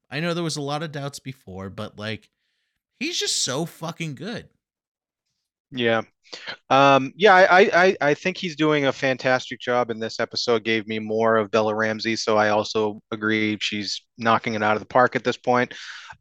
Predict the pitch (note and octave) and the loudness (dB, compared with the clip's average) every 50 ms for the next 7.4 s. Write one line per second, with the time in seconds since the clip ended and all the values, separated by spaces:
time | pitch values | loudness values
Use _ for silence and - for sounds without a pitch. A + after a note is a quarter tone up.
0 | - - A#2+ A#2+ A#2 A#2 A#2 A#2 A2+ A#2 - - A#2+ C3+ E3 G3 D#3 F3 G3+ G#3 | -2 2 2 4 6 6 4 4 2 -2 -8 -6 -4 -2 2 2 4 4 4 4
1 | F#3+ - G3+ F#3+ F3+ E3+ D#3+ - - - D#3+ D3 D3+ D3+ D3+ D3 D3+ B2 - - | 4 2 4 6 6 6 6 4 4 0 2 4 4 4 4 2 0 -4 -8 -14
2 | G#2+ - C#3 C3+ C3+ A#2 G#2+ G#2+ A#2+ A#2+ A#2+ A#2 - B2 A#2+ - - - - D3+ | -14 -6 -2 -2 -2 -2 0 0 0 0 0 -2 -2 -4 -6 -6 -8 -12 -4 -2
3 | D#3+ E3 D#3+ D3+ C#3+ C#3 C3+ C3 - - _ _ _ _ _ _ _ _ _ _ | 0 2 4 6 6 6 6 4 0 -6 _ _ _ _ _ _ _ _ _ _
4 | - C#3+ C#3+ C3+ C3+ A2+ A#2 B2 B2+ C3 C3+ C3+ B2+ B2 A#2 A#2 A2+ A2 G#2+ - | -6 -6 -4 -4 -4 -2 -2 -2 0 0 -2 -2 -2 -2 -2 0 -2 -2 -2 -4
5 | - - B2+ B2 A2+ - - A2+ A2+ A#2 C3 - _ _ _ _ _ _ _ _ | 0 2 2 2 2 -2 -6 -4 -2 -2 -2 -2 _ _ _ _ _ _ _ _
6 | - G#2+ G2 - C3+ B2+ C3 C#3 C#3 C#3 C#3 - - _ _ _ _ _ _ _ | -16 -8 -4 0 2 2 4 4 4 2 2 0 -4 _ _ _ _ _ _ _
7 | _ - A2 A2 A2+ A2 _ | _ -10 -8 -6 -6 -6 _